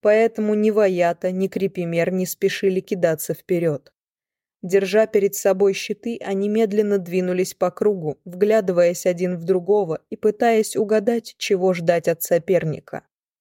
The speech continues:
Оба они никогда раньше не видели друг друга в деле. Даже мельком им случилось повстречаться всего-то два раза. Не зная, чего ждать, они лишь следили за каждым движением противника, пытаясь угадать, на что тот способен.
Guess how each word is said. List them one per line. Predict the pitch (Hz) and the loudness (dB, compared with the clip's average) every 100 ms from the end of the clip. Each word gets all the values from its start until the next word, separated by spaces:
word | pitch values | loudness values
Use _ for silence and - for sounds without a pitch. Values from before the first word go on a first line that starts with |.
| _ _ _ _ _ - | _ _ _ _ _ 0
Оба | 220 220 202 214 | 4 4 4 2
они | 214 202 196 | 2 0 0
никогда | 185 - 175 165 170 175 | -2 -2 -2 0 2 2
раньше | 180 180 - 190 | 0 -2 -6 -4
не | 180 170 | -4 -4
видели | 170 165 175 | -6 -4 -2
друг | 175 170 175 165 | -2 -2 -4 -2
друга | 165 165 165 | -4 0 -2
в | 165 | -2
деле. | 170 196 147 - _ _ _ - | 0 0 0 -8 _ _ _ -6
Даже | 185 208 202 226 | 2 2 4 2
мельком | 254 214 - 160 | 2 0 0 -4
им | 156 180 | -4 -6
случилось | 156 180 170 - 175 170 | -4 -6 -4 0 0 0
повстречаться | - 170 - - 175 - 220 - 165 | -2 -4 -2 -6 -4 0 -2 -2 -6
всего-то | - 202 185 202 202 | -4 -2 0 0 0
два | 180 196 | 0 2
раза. | 214 196 156 143 - _ _ _ _ _ - | 2 2 0 -6 -12 _ _ _ _ _ -2
Не | 202 202 | 0 2
зная, | 214 233 180 160 | 2 2 2 -2
чего | - 175 180 | -4 0 0
ждать, | 170 185 220 - - | 0 0 0 -2 -6
они | 196 196 202 | -2 0 2
лишь | 196 - | 0 -2
следили | 190 196 165 180 202 | -2 -2 0 0 2
за | 190 185 | 2 0
каждым | - 175 170 185 175 | 2 2 2 -2 0
движением | 175 170 165 156 165 165 | 0 0 0 0 -4 -2
противника, | 170 170 - 226 175 156 - - | -2 -2 -2 -2 -2 -4 -10 -6
пытаясь | 185 - 220 202 - | -4 2 2 2 0
угадать, | 190 185 175 196 214 | 0 2 2 2 0
на | 208 214 | -2 -2
что | - - 190 | -4 -2 -2
тот | 190 170 | 0 -2
способен. | - - 175 - 170 151 143 | -2 -4 -4 0 0 0 -6